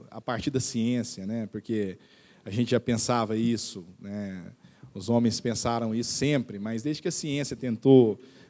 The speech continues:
compreender a alma, compreender, ah, o que o Freud chamava de inconsciente, ou que alguns vão chamar de subjetividade, né?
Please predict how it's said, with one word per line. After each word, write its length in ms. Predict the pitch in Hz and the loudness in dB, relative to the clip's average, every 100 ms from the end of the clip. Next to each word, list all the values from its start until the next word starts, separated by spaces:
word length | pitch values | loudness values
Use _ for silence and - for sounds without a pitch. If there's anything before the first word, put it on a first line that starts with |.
| - | -6
compreender 560 | 123 117 131 110 120 | -6 0 0 2 0
a 60 | 104 | 0
alma, 600 | 113 127 123 113 107 101 - - | 0 2 2 0 -4 -8 -16 -12
compreender, 920 | 117 123 120 104 117 117 110 98 - _ - - - | -10 -6 -4 0 2 2 2 -2 -8 _ -20 -20 -16
ah, 560 | 101 107 107 104 104 101 | -8 -6 -4 -4 -2 -4
o 60 | |
que 100 | - | -4
o 40 | 120 | -4
Freud 280 | - 120 113 | 2 2 2
chamava 360 | 117 113 113 | -2 -4 -4
de 80 | 110 | -6
inconsciente, 1000 | 110 107 - 101 123 135 135 123 107 113 | -8 -8 -8 -2 0 2 2 2 0 -4
ou 80 | 107 | -8
que 400 | - 113 101 95 - - - | -4 -2 -2 -6 -20 -20 -16
alguns 340 | - 107 117 117 | -4 -2 0 0
vão 80 | 120 | 0
chamar 300 | 123 113 110 | -2 -4 -4
de 40 | |
subjetividade, 1300 | 123 117 110 117 110 104 95 110 135 135 123 110 95 | -6 -4 -2 -2 -2 -6 -4 -2 2 2 0 -2 -4
né? 340 | 107 160 185 | -2 -2 -2